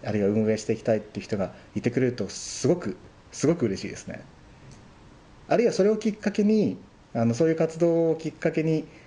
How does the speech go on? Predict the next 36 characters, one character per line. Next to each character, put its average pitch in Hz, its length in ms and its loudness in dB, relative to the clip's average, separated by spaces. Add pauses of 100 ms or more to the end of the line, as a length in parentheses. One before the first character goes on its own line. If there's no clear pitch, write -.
唐 147 160 6
桑 147 340 2
半 147 200 2
島 127 100 2
の 101 100 0
こ 101 120 -2
と、 95 280 -4
ま - 240 -2 (140)
あ、 131 40 -2
も 123 80 4
う - 20 0
ち 123 60 -10
ょ - 20 -12
っ - 40 -12
と 135 80 2
大 120 40 0
き 123 100 -14
く - 60 -16
し - 60 -14
た 165 120 2
ら、 143 100 2
も 113 100 -2
し - 80 -10
か 104 80 -4
し - 60 -12
た 90 60 -6
ら 92 60 -6
か-、 107 180 -2
気 - 160 -8
仙 107 200 0
沼 104 140 0
市 - 100 -8
の 95 80 -2
こ 90 140 -6
と 92 140 -2
を、 82 140 -4